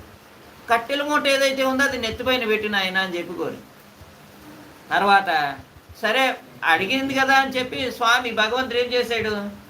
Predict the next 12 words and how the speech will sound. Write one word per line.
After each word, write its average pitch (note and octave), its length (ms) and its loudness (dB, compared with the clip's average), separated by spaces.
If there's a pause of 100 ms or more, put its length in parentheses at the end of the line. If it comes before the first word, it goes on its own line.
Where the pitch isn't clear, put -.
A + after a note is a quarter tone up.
ఆ F#3+ 60 -2
కట్టెల G3 340 -4
మూటను G#3 600 -10
తీసి G#3 320 -6
తలపైన F3+ 420 0
పెట్టాడు. A2+ 440 -10 (340)
తలపైన G#3 500 2
పెట్టిన A3 320 -2
తర్వాత G3+ 420 0
ఇంకొంత F#3+ 560 -4
దూరం G3+ 380 0
వెళ్ళినప్పటికీ G#3 600 -4